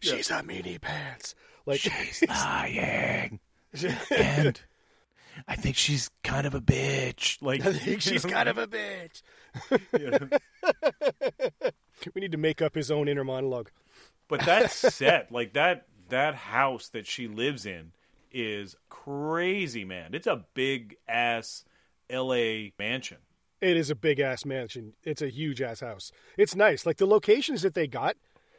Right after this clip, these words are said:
Speaker 2: for this are good. All the way up to the, the sets that they built for the Octagon and the train, and the training camp. They're good, man.
Speaker 1: I, I actually thought that the set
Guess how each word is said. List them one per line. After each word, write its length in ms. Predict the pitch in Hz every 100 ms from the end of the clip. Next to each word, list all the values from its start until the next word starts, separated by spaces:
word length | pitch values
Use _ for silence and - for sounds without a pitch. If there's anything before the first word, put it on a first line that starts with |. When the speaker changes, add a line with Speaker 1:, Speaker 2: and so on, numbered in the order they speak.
| _
Speaker 2:
for 120 | - 180
this 220 | 214 - - -
are 140 | 220
good. 400 | 147 254 254 113 -
All 160 | 208
the 60 | 247
way 180 | 277 226
up 160 | 247
to 140 | - 220
the, 180 | 196 180
the 300 | 170 165 147
sets 360 | - 208 202 -
that 100 | 190
they 100 | 170
built 300 | 165 196 -
for 120 | 180
the 100 | 160
Octagon 400 | 170 160 170 160
and 80 | 143
the 40 |
train, 220 | - 156 -
and 100 | 139
the 60 |
training 300 | 131 156 190
camp. 260 | - 233 - _ _ _ _ _ _
They're 120 | - 285
good, 300 | 214 311 165
man. 260 | 127 151 - _ _ _ _
Speaker 1:
I, 60 | 127
I 20 |
actually 320 | 151 190 262
thought 300 | 160 135 165
that 180 | 135 117
the 220 | 117 104
set 640 | 98 - - - 139 139 -